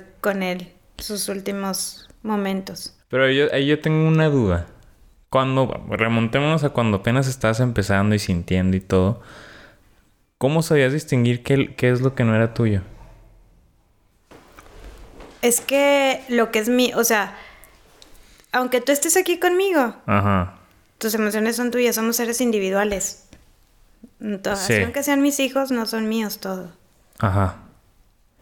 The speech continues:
Speaker 2: Pero no había momentos en que, por ejemplo, no sé. Es que, por ejemplo, a mí me pasa que de repente,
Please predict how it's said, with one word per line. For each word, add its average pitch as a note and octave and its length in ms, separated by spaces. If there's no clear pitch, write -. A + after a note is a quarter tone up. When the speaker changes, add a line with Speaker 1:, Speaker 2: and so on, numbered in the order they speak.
Speaker 2:
Pero A#2 260
no A#2+ 120
había B2+ 200
momentos C3 460
en C3 160
que, G#2 160
por G2 180
ejemplo, G#2 840
no B2 260
sé. F#2 380
Es A2 100
que, D3 60
por D#3 100
ejemplo, B2+ 220
a C#3+ 40
mí C#3 60
me C3+ 160
pasa B2 460
que A#2 100
de G#2+ 100
repente, G2 1160